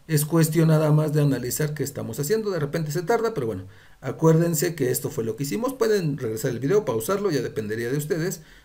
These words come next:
pero por eso aparecían las ofertas al principio, ¿vale? Entonces vamos a regresar al inicio.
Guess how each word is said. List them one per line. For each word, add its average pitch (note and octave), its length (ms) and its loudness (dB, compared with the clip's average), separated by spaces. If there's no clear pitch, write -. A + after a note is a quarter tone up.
pero C3+ 220 0
por C3 120 2
eso C#3+ 120 4
aparecían B2 380 -2
las A#2+ 160 -6
ofertas G#2+ 400 -10
al G2 120 -8
principio, - 400 -16
¿vale? B2+ 300 -8
Entonces D3+ 360 0
vamos G#3 300 2
a G#3 60 6
regresar D#3 400 2
al F3 140 2
inicio. G3 520 0